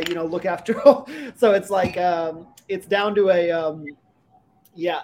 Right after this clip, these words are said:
it's, it's a tight schedule. I'm here six and a, or I work six and a half days a week. So now it,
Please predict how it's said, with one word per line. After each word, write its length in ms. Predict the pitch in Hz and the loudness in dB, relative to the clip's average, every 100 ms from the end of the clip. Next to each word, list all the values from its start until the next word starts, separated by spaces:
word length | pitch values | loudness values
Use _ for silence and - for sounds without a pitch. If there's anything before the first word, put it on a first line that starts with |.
| - | -8
it's, 180 | 175 - | -12 -6
it's 160 | 202 | -6
a 60 | 202 | -4
tight 240 | 220 220 | -4 -4
schedule. 360 | 214 214 185 151 | -2 -2 -2 -4
I'm 160 | 156 | -4
here 180 | 170 202 | -2 -4
six 320 | 190 214 208 | -2 -4 -6
and 80 | 208 | -8
a, 100 | 185 - | -10 -6
or 120 | 175 | -4
I 120 | 175 175 | -2 0
work 260 | 175 196 | -2 -4
six 220 | - 185 | -8 -12
and 80 | 180 | -10
a 40 | 170 | -10
half 180 | 170 | -8
days 220 | - 160 143 | -6 -4 -4
a 40 | |
week. 260 | 147 117 - | -8 -10 -10
So 200 | 143 139 | -10 -8
now 260 | 139 135 135 - | -10 -12 -16 -10
it, 140 | 160 | -8